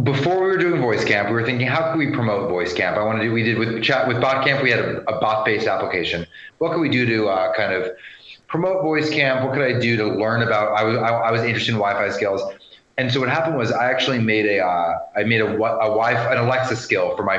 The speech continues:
friend for his wedding. I gave him an Alexa, and I, uh, and I made a custom skill for him. And it did three, it did three things.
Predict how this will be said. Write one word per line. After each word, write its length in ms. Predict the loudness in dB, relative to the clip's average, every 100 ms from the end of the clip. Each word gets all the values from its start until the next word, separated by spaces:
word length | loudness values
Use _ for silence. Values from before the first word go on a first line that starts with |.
| 0
friend 400 | 0 -2 -4 -4
for 120 | -2
his 160 | -2 0
wedding. 260 | 0 0
I 120 | -2 -2
gave 240 | -2 -2
him 100 | -4
an 80 | -6
Alexa, 500 | -4 -6 -6 -10 -10 -16 -20 _ -4
and 140 | -2
I, 200 | 0 2
uh, 260 | 2 0 0
and 80 | 0
I 120 | 0
made 160 | 2
a 120 | 0 0
custom 420 | -2 0 -2 -2
skill 320 | -2 -2 -2
for 140 | -2
him. 180 | -2 -4 -12 -20 -20 -6
And 120 | -2
it 60 | 0
did 260 | 0 -2 -2
three, 280 | 0 2 2
it 60 |
did 220 | 2 2
three 240 | 2 0 2
things. 440 | 0 -2 -6 -10